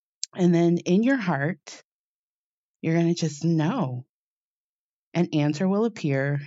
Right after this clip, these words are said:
and the moment it does, I'm gonna act on it. So this is why you need to stay calm,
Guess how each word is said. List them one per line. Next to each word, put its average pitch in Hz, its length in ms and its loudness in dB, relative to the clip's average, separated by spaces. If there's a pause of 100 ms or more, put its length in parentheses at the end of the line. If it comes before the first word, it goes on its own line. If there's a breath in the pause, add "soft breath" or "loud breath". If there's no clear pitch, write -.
and 156 120 2
the 147 40 4
moment 147 300 2
it - 120 -16
does, 139 500 -2
I'm 147 100 2
gonna 143 240 0
act 131 300 -8
on 123 120 -8
it. 143 220 -10 (480 loud breath)
So 233 160 -2
this 262 220 2
is 254 100 2
why 208 180 0
you 170 140 -2
need 156 200 0
to 151 80 -2
stay 143 260 -4
calm, 143 760 -8